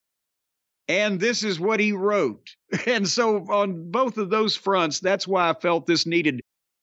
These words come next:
commenting on, and I basically retweeted it with the hashtag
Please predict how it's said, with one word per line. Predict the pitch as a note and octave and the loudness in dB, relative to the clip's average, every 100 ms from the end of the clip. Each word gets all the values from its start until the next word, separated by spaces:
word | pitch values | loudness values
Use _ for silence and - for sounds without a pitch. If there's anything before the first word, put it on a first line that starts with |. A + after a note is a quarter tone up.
| _ | _
commenting | - A#3 B3+ A3 G3+ F#3+ E3 | -4 0 2 2 0 0 0
on, | E3 F3 | 2 2
and | F#3 | 2
I | E3+ | 0
basically | D3+ G3+ A3 - F3 | 0 0 0 0 -2
retweeted | E3 G#3 - F#3 F#3 E3+ D#3+ | 0 -2 -2 0 0 2 0
it | D#3+ | -2
with | E3 | -4
the | D3+ | 0
hashtag | D3 F3+ F3 - E3 D#3+ D3 | 2 2 0 0 2 2 0